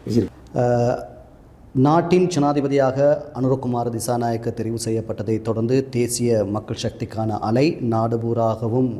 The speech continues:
அ, அதிகரித்து வருவதை காணக்கூடியதாக இருக்கின்றது. இந்த அலை மலையகத்திலும், அ, பெரிய அளவு தாக்கம் செலுத்தியிருக்கின்றது. அங்கு உங்களுடைய கூட்டணியின் வெற்றி வாய்ப்புகள் எவ்வாறு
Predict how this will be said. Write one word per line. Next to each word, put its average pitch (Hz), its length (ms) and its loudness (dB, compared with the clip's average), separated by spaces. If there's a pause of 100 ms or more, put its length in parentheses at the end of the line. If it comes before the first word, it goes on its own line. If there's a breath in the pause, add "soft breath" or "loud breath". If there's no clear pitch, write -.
(140)
அ, 104 120 -6
அதிகரித்து 113 420 -2
வருவதை 107 380 -4
காணக்கூடியதாக 101 540 -4
இருக்கின்றது. 95 640 -2
இந்த 196 400 4
அலை 165 360 2 (120)
மலையகத்திலும், 151 640 2
அ, 113 260 -4 (220)
பெரிய 123 200 0
அளவு 117 200 0
தாக்கம் 113 400 -2
செலுத்தியிருக்கின்றது. 101 560 -8 (440 loud breath)
அங்கு 185 360 4
உங்களுடைய 151 420 4
கூட்டணியின் 151 520 2
வெற்றி 131 260 -6
வாய்ப்புகள் 120 440 -4
எவ்வாறு 107 640 -6